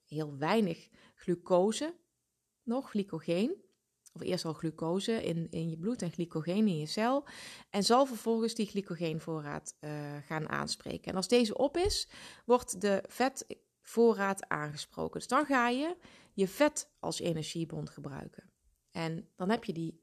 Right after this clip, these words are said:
koolhydraten dus ook niet nodig. Je lichaam gaat vet als brandstof gebruiken. Aan de ene kant het vet uit je voeding en aan de andere kant de vetvoorraad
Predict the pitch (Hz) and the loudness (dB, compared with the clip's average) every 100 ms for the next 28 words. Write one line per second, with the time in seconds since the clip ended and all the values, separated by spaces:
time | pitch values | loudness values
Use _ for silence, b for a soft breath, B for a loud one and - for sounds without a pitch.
0 | _ 277 269 180 147 151 208 185 170 160 | _ 2 2 -2 -6 -8 -6 -4 -4 -4
1 | 165 202 269 165 143 - 190 233 214 185 | -4 0 0 0 -2 -2 -2 0 -2 -4
2 | 170 156 - B B B - 214 269 - | -4 -6 -8 B B B -2 2 2 0
3 | - - 208 214 - - - - 170 - | -10 -4 0 0 -2 -8 -12 -14 -10 -10
4 | - - _ B B B _ _ - 165 | -12 -16 _ B B B _ _ -6 -2
5 | 165 202 196 - 156 - - 160 - 165 | 0 0 -2 -4 -8 -8 -10 -10 0 0
6 | 156 - _ _ - 156 156 165 147 156 | 0 -8 _ _ -4 -4 -4 -6 -2 -2
7 | 165 240 311 b b - 160 160 160 156 | 0 -2 -4 b b -8 -6 -6 -6 -6
8 | 170 165 196 202 180 165 147 - 170 170 | -6 -2 -2 -2 -4 -4 -4 -4 -2 0
9 | 165 185 - | -2 -4 -8